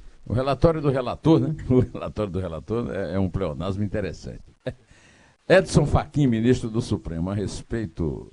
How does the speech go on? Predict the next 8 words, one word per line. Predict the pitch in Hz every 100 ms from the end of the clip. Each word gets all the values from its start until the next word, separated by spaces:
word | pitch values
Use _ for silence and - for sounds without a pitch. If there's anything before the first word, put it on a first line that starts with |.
| 76
da | 80 90 76
Lava | 67 64 73
Jato, | 73 117 107 - - - - 156 - _ _ _ -
é, | - 185 143 104 53 52 _ _ - - _ _ _ -
relata, | 143 190 180 143 160 202 170 - 107 67 -
né? | 110 131 113 - - - -
Agora | 76 71 95 143
foi | - -